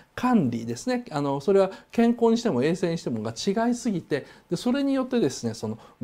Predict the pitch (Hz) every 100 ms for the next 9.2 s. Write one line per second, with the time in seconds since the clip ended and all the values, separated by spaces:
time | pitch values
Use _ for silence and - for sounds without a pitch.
0 | 123 190 302 254 117 180 302 269 165 127
1 | 120 120 156 123 113 117 - 214 226 214
2 | 208 208 208 127 160 - 214 175 170 208
3 | - - _ - 269 254 165 202 202 302
4 | 311 294 294 277 185 120 170 185 - 269
5 | 254 254 240 170 208 240 - 220 202 202
6 | - - - 330 - 330 285 - - 277
7 | - 254 160 175 214 240 240 208 127 120
8 | - 143 - 135 117 113 143 135 113 113
9 | -